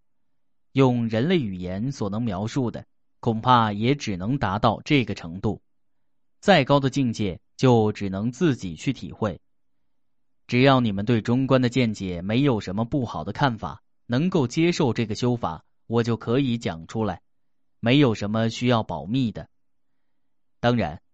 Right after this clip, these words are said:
其他的密宗修法却又另当别论。无论如何，虽然显密的修法与过程各不相同，但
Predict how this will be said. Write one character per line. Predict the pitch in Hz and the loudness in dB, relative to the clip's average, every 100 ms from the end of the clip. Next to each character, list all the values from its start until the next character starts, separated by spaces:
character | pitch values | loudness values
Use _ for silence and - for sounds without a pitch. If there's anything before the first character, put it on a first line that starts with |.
| _ | _
其 | - 131 | -2 0
他 | 170 175 | 2 0
的 | 165 | 0
密 | 165 135 | 0 -2
宗 | 131 135 | 0 0
修 | 139 139 | 2 2
法 | 120 90 76 _ | 2 -4 -6 _
却 | - 127 | 0 0
又 | 113 | 2
另 | 110 135 104 | 0 -2 -2
当 | 92 113 | -2 -4
别 | 110 80 | -4 -6
论。 | 95 127 101 _ _ _ _ _ _ - | -2 -2 -2 _ _ _ _ _ _ -2
无 | 120 | 2
论 | 131 110 | 2 2
如 | 113 | 0
何， | 107 95 101 123 _ - | -2 -4 -4 -6 _ -2
虽 | 135 | 0
然 | 120 98 101 120 | 2 0 -2 -6
显 | 120 117 87 | -8 -8 -8
密 | 104 175 | -4 -4
的 | 117 104 | -2 -2
修 | 135 139 | 0 0
法 | 120 80 - | -2 -6 -10
与 | 110 107 | -12 -6
过 | - 190 | 2 2
程 | 123 85 82 - _ | 2 -4 -10 -14 _
各 | - 165 | 0 2
不 | 107 | 0
相 | 98 120 123 | -2 -2 -2
同， | 98 85 98 233 _ _ | -6 -10 -12 -14 _ _
但 | - 107 | 0 0